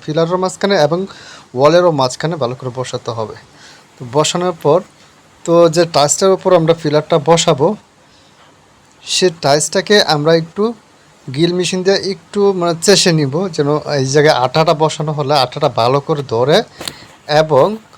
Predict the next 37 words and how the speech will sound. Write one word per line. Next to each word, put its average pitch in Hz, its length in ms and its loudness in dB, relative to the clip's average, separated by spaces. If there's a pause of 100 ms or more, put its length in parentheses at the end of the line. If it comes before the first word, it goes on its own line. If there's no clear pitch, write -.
(260)
সুন্দর 240 640 -2
করে 180 220 0
শক্ত 170 380 -2
হয়ে 180 160 4 (120)
আঠাটা 156 360 2 (320)
বসে 170 320 4
যায়, 113 200 -6 (280)
যেন 151 140 -4
পরবর্তীতে 185 760 0
ঝামেলা 135 380 0
না 131 100 -2
হয়। 117 160 -2
একদম 175 280 0
ফিনিশিং 226 480 0
থাকলে 202 260 0
কো-, 165 160 -2
যে 170 160 2
কোনো 175 180 -4
সময় 170 240 -2
হালকা 165 280 0
একটু 165 220 -4
বেশি 165 220 -2
প্রেশার 160 320 2
পড়লে 156 180 -4
ছুটে 180 260 -8
যেতে 165 200 -2
পারে। 110 180 -2 (480)
একটু, 185 460 -2
আহ, 156 280 -2 (240)
চেষে - 380 2
নিলে 196 240 0
এখানে 165 440 0
আসলে 156 300 -2
ফিনিশিংয়ের 156 640 -2 (560)
যে 127 200 -2
একটা 127 220 -6
সে-, 127 320 -4